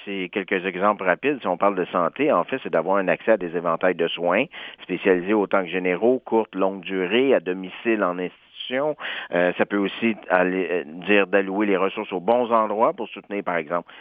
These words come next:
les proches aidants qu'on, à qui on en demande de plus en plus. Euh, sécurité, ben,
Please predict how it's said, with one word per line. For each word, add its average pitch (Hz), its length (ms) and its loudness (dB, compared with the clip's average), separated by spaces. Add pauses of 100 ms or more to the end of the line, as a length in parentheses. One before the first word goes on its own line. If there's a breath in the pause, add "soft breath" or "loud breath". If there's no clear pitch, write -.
les 82 100 -6
proches 80 280 -4
aidants 85 240 2
qu'on, 78 240 -2
à 76 80 0
qui 90 160 -6
on 80 120 -2
en 78 80 0
demande 80 300 0
de 78 60 -6
plus 80 240 -8
en 78 140 0
plus. 135 280 -2 (340 loud breath)
Euh, 82 300 2
sécurité, 113 560 2
ben, 95 160 0